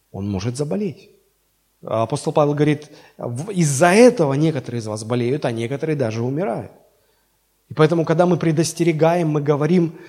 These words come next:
а, о том, что, ну, э, есть условия, на которых вы можете, ну, правильно участвовать в вечере. Если вы не, ну, не уверены, лучше воздержитесь.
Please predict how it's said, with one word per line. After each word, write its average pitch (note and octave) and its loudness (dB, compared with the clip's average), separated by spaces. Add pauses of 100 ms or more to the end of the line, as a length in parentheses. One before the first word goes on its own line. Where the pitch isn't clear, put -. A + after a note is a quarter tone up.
(220)
а, B2+ -2
о C#3 -4
том, E3 -2
что, C#3+ -2 (260)
ну, A#2+ -2
э, A2 -6
есть D3 0
условия, F3 4
на C3 -4
которых B2 -12
вы B2+ -10
можете, B2 -6 (520)
ну, C3+ -2
правильно C#3 -2
участвовать G#2+ -8
в - -16
вечере. G#2+ -8 (480)
Если D3 -2
вы C3+ 0 (480)
не, C#3 0
ну, B2+ -4
не D3 2
уверены, D3 6
лучше D#3 0
воздержитесь. C#3 -2